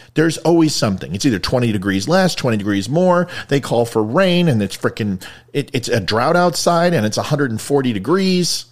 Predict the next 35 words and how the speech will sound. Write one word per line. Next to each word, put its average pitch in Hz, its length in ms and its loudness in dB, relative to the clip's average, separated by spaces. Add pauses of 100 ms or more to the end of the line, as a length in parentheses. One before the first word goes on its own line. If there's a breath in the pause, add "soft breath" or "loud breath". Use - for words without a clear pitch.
(920)
And 143 180 2
then 135 120 2
when 127 100 0
they 117 140 0
say 120 180 0
it's 107 140 -2
gonna 113 160 0
be 110 100 2
a 107 60 4
beautiful 110 360 2
weekend, 180 460 2
it, 120 80 0
we 123 120 2
get 107 180 -4
frickin' 95 400 -6
snow. 175 760 2 (1160)
And 175 120 2
then 208 140 2
they 196 100 4
blame 123 340 0
it 117 80 -2
on 104 120 0
the 95 80 -2
systems. - 800 -8 (360 loud breath)
"Our 196 260 4
weather 127 400 4
instruments 85 480 0
are 98 120 2
very, 101 560 0
very 92 320 0
complicated." 110 580 -2
No, 160 200 4
you're 151 180 2
an 135 60 2
idiot. 87 400 -2